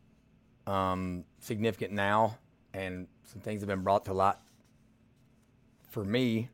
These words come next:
that I wanna add into this. And so we're gonna be specifically talking about shortages in our educational system. For the most part, we hear about the teacher shortage, so we're gonna talk about that.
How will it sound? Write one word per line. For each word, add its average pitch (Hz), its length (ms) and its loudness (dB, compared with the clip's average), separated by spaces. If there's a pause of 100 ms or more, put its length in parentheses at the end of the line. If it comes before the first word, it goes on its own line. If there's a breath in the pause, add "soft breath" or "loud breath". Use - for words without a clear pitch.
(220)
that 101 140 0
I 95 180 4
wanna 95 240 0
add 98 240 2
into 113 160 0
this. 90 380 -2 (260)
And 101 160 -4
so 101 240 2
we're - 760 -8
gonna 160 100 2
be 147 40 2
specifically 127 380 0
talking 120 380 2
about 110 380 4 (680)
shortages 104 920 4 (720)
in 113 80 0
our 107 80 6
educational 98 400 0
system. 101 420 -6 (1000 soft breath)
For - 100 -8
the 127 60 4
most 147 120 6
part, 131 200 6
we 127 100 2
hear 120 200 6
about 113 420 6 (440)
the 110 60 -6
teacher 104 300 -6
shortage, 87 480 -6 (500)
so 101 80 -8
we're 98 60 -4
gonna 107 100 0
talk 113 140 2
about 113 180 2
that. 78 300 -6